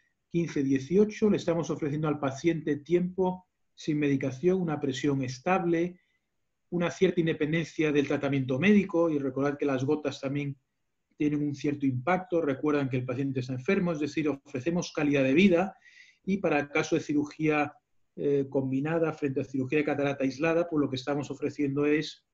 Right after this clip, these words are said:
mejor superficie ocular y, los, y eliminamos los efectos secundarios. Pero realmente si necesitamos ciru-, presiones mucho más bajas, glaucomas avanzados, al final necesitamos cirugía con ampolla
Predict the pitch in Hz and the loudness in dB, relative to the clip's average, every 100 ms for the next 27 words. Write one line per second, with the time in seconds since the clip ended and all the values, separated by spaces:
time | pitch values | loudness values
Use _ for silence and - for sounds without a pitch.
0 | - _ _ 135 131 - 143 147 151 - | -20 _ _ -14 -14 -8 -2 -2 -2 -10
1 | _ _ _ - 139 123 131 147 160 170 | _ _ _ -10 -6 -4 -2 0 0 2
2 | 156 143 143 147 - _ 151 147 - 208 | 2 2 0 -4 -12 _ -2 0 -2 -2
3 | 143 143 151 165 165 151 143 139 131 - | -2 -2 -2 -2 -2 -2 0 -2 -4 -8
4 | 123 131 123 127 113 110 107 - - _ | -8 -8 -8 -10 -12 -16 -18 -20 -20 _
5 | 147 151 165 170 175 139 139 127 151 160 | 0 2 4 4 0 -2 -2 -2 0 -2
6 | 135 139 131 127 135 127 156 139 135 131 | -4 -4 -2 -2 -4 -2 -2 0 -2 -2
7 | 147 147 170 196 - 196 - - _ _ | -2 0 2 0 0 -2 -4 -16 _ _
8 | _ _ _ 147 135 147 143 135 151 147 | _ _ _ -6 0 0 0 0 -2 0
9 | 175 175 170 151 - 143 156 170 175 160 | 2 2 2 -2 -2 -4 -2 0 0 -2
10 | 139 139 139 147 151 160 - _ _ _ | -4 -2 -2 -2 -2 -4 -8 _ _ _
11 | _ _ _ - 139 131 151 156 156 156 | _ _ _ -2 0 0 -2 0 -2 -4
12 | - _ _ _ _ 151 147 147 143 131 | -12 _ _ _ _ -2 2 2 0 -4
13 | 123 147 127 110 | 0 2 2 -2